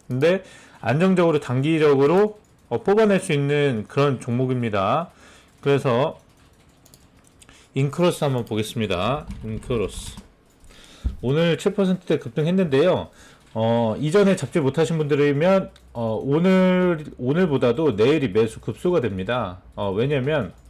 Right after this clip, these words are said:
일단 차트, 오늘은 차트 먼저 한번 설명드려볼게요. 어, 단기 저항대 있죠? 돌파했죠? 이전에 여기 막힐까 안 막힐까 지루할, 지루할 수 있는 상황입니다. 시도는 했지만 올라가지 못한 모습. 하지만 오늘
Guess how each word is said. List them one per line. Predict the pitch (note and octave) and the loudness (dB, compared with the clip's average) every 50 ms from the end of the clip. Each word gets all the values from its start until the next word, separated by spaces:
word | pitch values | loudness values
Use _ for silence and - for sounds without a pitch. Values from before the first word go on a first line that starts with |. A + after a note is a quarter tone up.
| _ - - - - - - - | _ -20 -20 -20 -20 -20 -20 -12
일단 | - - D3 C#3+ | -4 -4 -4 -4
차트, | - - F#3+ - - A3 | -2 -4 -4 0 0 0
오늘은 | C3+ B2 C3+ D#3 F3 D#3+ D3+ | 2 2 2 0 0 0 -2
차트 | C#3+ - A3 A3 - | -2 -4 -4 -2 0
먼저 | A3+ G#3+ F#3+ F3 F3 | 0 2 2 2 0
한번 | D#3 D3 C3+ | -2 -2 -4
설명드려볼게요. | B2+ D#3+ E3 E3 D3+ C#3 - B2+ A2 A2+ A2 - - G2 F#2 F#2+ G#2+ C3 E3+ - - - - - - - - - - - - | -4 -4 -4 -4 -4 -4 -4 -2 -4 -4 -6 -6 -6 -4 -4 -4 -4 -6 -10 -14 -20 -20 -20 -20 -20 -20 -20 -20 -20 -14 -8
어, | G#2 G#2 G#2 | -8 -8 -6
단기 | - - C#3 D#3 E3+ F#3 F#3 | -4 -4 -4 -2 0 0 0
저항대 | E3 F3 E3 D#3 C#3 - - - B2 A2+ - - - _ _ _ _ _ _ _ - | 0 0 -2 -2 -4 -4 -4 -4 -4 -4 -4 -10 -20 _ _ _ _ _ _ _ -8
있죠? | - B2 - - - E3+ D#3+ C3+ - - _ - - - _ _ _ _ | -8 -8 -6 -4 -6 -6 -6 -6 -10 -20 _ -20 -20 -20 _ _ _ _
돌파했죠? | - - D3 C#3+ - D#3+ D#3+ D3+ D3 D3 - E3+ D#3 D3 - | -4 -2 -2 -2 2 2 2 2 2 0 -4 -4 -4 -4 -4
이전에 | - C3 C3+ C3+ F3 E3+ D#3+ D3+ B2+ | -4 -4 -2 0 0 0 0 2 0
여기 | B2 B2 C3+ C#3 | 2 2 0 -2
막힐까 | A2+ A2+ G#2 - - E3 D#3 D3 - D#3 C#3+ C3 | -2 -4 -8 -6 -4 -4 -2 -2 0 0 0 0
안 | A2+ A#2+ | 0 -2
막힐까 | B2 C3 - - C3 A2+ - - C#3 C3 B2+ B2 - - _ _ _ | -4 -6 -4 -6 -8 -6 -6 -4 -2 -2 -2 -4 -6 -12 _ _ _
지루할, | - - C3 A#2 C#3+ D3 D3 C#3 C#3 | -10 -6 -2 2 2 2 2 2 -2
지루할 | - - - - C#3 C#3+ C#3 | -8 -10 -2 0 0 0 0
수 | C#3 - G#2+ | -2 -4 -6
있는 | G#2 A#2+ C3 C3 A#2+ | -4 -4 -4 -4 -4
상황입니다. | B2 D3+ E3 D#3 D3 C#3 A#2 - G#2+ A2+ C3 D#3+ E3+ - - - - - - | -4 -4 -4 -4 -4 -6 -4 -4 -2 -2 -2 -4 -6 -10 -20 -20 -20 -20 -20
시도는 | - - - A#3+ A3+ A#3 A3+ G#3+ G#3+ G3 | -16 -8 -4 -2 0 2 2 2 4 2
했지만 | F#3 F#3 F#3 - - F3 E3 E3+ F#3 G3 G3+ G3 - - - - - _ - | 2 0 -2 -4 -4 -2 0 2 2 0 0 -2 -8 -18 -20 -20 -20 _ -4
올라가지 | A#2+ B2+ C#3+ D3+ D3+ C#3+ C3 | 0 2 4 4 4 4 2
못한 | A#2+ G#2 G#2+ - - B2 | 0 -2 -4 -6 -6 -4
모습. | A#2+ A2+ G2 - A2+ A2 B2 D3+ D#3+ - - _ - | -4 -4 -4 -4 -2 -2 0 0 -2 -4 -8 _ -18
하지만 | - - C#3+ C#3+ D3 D#3 D3 | -10 -8 -6 -4 -2 0 0
오늘 | A2+ A2 A#2 C3 D3 E3 E3+ | 0 0 0 0 0 -2 -2